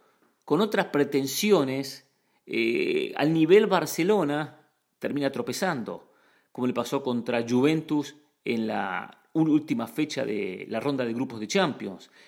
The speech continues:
Le había ganado en Italia, sí, sin Cristiano le había ganado en Italia,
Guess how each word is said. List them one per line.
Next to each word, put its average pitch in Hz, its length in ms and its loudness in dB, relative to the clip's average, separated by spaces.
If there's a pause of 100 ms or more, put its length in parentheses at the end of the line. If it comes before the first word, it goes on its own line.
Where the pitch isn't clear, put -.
(120)
Le 117 80 -4
había 147 100 4
ganado 156 220 2
en 143 60 2
Italia, 180 320 2
sí, 185 260 -2
sin 135 180 -4
Cristiano 139 320 0
le 160 60 6
había 135 160 4
ganado 131 180 0
en 120 60 0
Italia, 98 520 -4